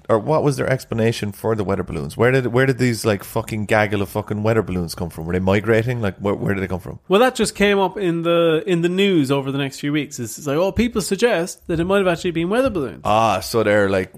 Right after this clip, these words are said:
Speaker 1: you know, running a bit of interference almost. You know,
Speaker 2: Ex-
Speaker 1: let's get another theory out there.
Speaker 2: Yeah.
Speaker 1: That's, uh, what's that? That's like, um, scattergun. Uh,
Speaker 2: Counterintelligence.
Speaker 1: yeah, but it's, that's what they do, isn't it? It's like scattergun. Like, so you just send out
Speaker 2: Yeah,
Speaker 1: loads
Speaker 2: yeah.
Speaker 1: of s-, loads of information out there.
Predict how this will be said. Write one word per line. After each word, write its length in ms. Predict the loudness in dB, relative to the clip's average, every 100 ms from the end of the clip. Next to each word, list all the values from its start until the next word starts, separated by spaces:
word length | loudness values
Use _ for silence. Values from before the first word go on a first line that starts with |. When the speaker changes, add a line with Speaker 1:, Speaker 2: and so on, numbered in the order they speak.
| _ -8
Speaker 1:
you 100 | -2
know, 220 | 0 0
running 340 | 2 2 2 2
a 40 |
bit 140 | 2 2
of 80 |
interference 680 | 0 -2 -4 0 2 2 0
almost. 480 | 0 0 -4 -10 -6
You 80 | -2
know, 100 | 0
Speaker 2:
Ex- 60 |
Speaker 1:
let's 200 | 0 -2
get 160 | 2 0
another 280 | 2 0 0
theory 420 | 0 2 2 2
out 180 | 0 -2
there. 280 | -4 -4 -6
Speaker 2:
Yeah. 260 | -2 0 -2 -8 _
Speaker 1:
That's, 260 | -4 -2 2
uh, 220 | 4 6
what's 180 | 4 2
that? 220 | 0 -2 -2
That's 220 | -4 -2
like, 260 | -4 -2
um, 280 | -2 0 -2
scattergun. 720 | -4 0 2 2 2 -2 -2
Uh, 80 | -4
Speaker 2:
Counterintelligence. 880 | -2 0 0 -2 -4 -4 -8 -14 -8
Speaker 1:
yeah, 220 | 0 2 2
but 100 | 0
it's, 120 | -2
that's 280 | 0 0 0
what 100 | 0
they 60 |
do, 80 | 0
isn't 140 | 0
it? 40 | -4
It's 100 | -4
like 100 | -6
scattergun. 540 | -4 -2 0 -2 -4
Like, 160 | -8 -10
so 100 | -6
you 100 | -6
just 200 | -4 -4
send 220 | -2 0
out 80 | 2
Speaker 2:
Yeah, 160 | 4 4
Speaker 1:
loads 320 | 4 2 0
Speaker 2:
yeah. 40 |
Speaker 1:
of 60 | -8
s-, 140 | -8
loads 320 | -2 2 2 2
of 60 |
information 460 | -6 -2 -4 -4 -8
out 120 | -10
there. 180 | -12